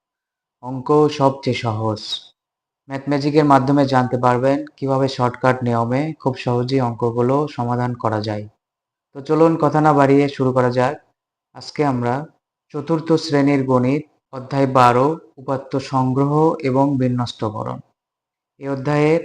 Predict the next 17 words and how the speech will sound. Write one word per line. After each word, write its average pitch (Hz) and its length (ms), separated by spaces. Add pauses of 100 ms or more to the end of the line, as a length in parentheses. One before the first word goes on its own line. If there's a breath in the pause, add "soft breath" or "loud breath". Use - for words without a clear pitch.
(200)
পৃষ্ঠা 143 300
নাম্বার 139 400 (460)
একশো 135 260
আটত্রিশ, 143 580 (580)
একশো 131 320
ঊনচল্লিশ, 135 680 (480)
একশো 135 220 (100)
চল্লিশ, 139 600 (720)
একশো 131 280 (180)
একচল্লিশ 147 720 (320)
এবং 135 220 (880)
একশো - 280
বিয়াল্লিশ 135 440
পৃষ্ঠার 139 400
অঙ্কগুলো 131 440 (200)
সমাধান 127 400
করব। 107 280